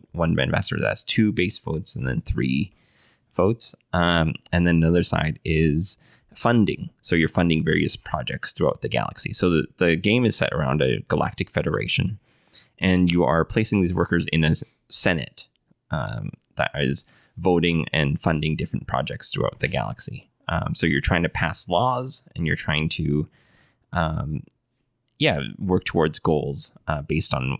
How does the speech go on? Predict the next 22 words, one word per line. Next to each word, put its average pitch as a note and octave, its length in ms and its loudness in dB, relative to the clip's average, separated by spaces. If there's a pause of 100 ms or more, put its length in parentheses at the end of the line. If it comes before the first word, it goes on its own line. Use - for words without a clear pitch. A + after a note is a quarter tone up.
what D#2+ 240 -2
other G#2 220 2
players - 380 -8
are, - 280 -12
might - 160 -6
be - 100 -10
doing. - 300 -8
So E2+ 160 0
it E2+ 80 4
is F#2+ 180 2
a D#2+ 140 -2 (180)
very F#2+ 420 2
interactive - 520 -2
game. - 200 -8
Like, - 140 -4
actually E2 280 0
surprised - 520 -2
me - 280 -4 (420)
when F2 120 2
I D2+ 60 0
played E2+ 260 0
it, - 200 -4